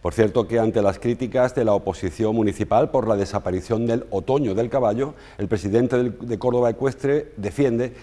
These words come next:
que lo único que se ha hecho ha sido unificar las dos programaciones, el Otoño del Caballo y Cabalcor,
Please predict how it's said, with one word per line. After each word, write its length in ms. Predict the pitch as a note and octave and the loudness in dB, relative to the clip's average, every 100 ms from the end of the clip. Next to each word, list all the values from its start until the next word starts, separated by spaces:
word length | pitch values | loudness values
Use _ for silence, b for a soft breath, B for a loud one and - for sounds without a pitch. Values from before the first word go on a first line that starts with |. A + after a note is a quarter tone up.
| B | B
que 100 | - | 0
lo 60 | G#2 | 2
único 240 | B2 D#3+ | 4 2
que 140 | C#3+ D3+ | 0 -2
se 120 | D3 | -2
ha 60 | |
hecho 240 | C#3 - C#3+ | -2 -2 -4
ha 60 | |
sido 400 | A#2+ C#3 C3 C#3+ - | -2 -4 0 0 0
unificar 580 | A#2 A2 G#2 F2 C3+ | 0 0 -2 0 -2
las 220 | A2 F2 E2+ | 0 -4 -2
dos 140 | A#2+ | -2
programaciones, 720 | B2 A2+ G#2 A2 A2+ D3 D#3+ - | 0 0 0 0 0 -2 -6 -12
el 80 | |
Otoño 280 | D2 F2+ E2+ | -14 -10 -6
del 100 | F#2 | -4
Caballo 380 | G2+ B2+ D3+ F#2+ B - | 0 0 0 -2 B -12
y 60 | |
Cabalcor, 560 | F#2+ C#3 D3 - A2+ B2+ | 0 2 2 0 -2 -2